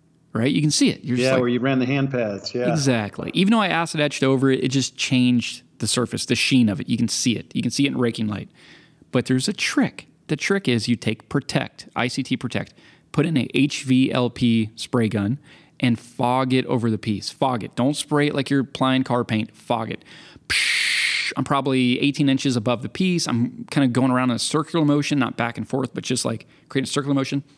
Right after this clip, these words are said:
Speaker 1: And it creates this fog that just settles onto the piece. And those little micro droplets harden like diamonds on the surface,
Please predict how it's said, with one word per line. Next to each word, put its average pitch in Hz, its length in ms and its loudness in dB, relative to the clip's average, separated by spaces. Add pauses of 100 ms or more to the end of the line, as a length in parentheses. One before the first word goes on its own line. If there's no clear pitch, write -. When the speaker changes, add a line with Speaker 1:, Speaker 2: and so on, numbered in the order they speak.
(500)
Speaker 1:
And - 60 2
it 143 40 2
creates 170 220 0
this - 160 0
fog 151 460 0
that 120 80 -2
just - 380 -6
settles 139 340 -2
onto 117 140 0
the 110 60 -2
piece. 151 320 -2 (340)
And 139 80 2
those 120 120 -2
little 165 220 4
micro 180 360 0
droplets 113 440 -2
harden 123 560 0
like 113 180 -4
diamonds 127 560 0
on 110 180 0
the 107 60 -4
surface, 170 540 -2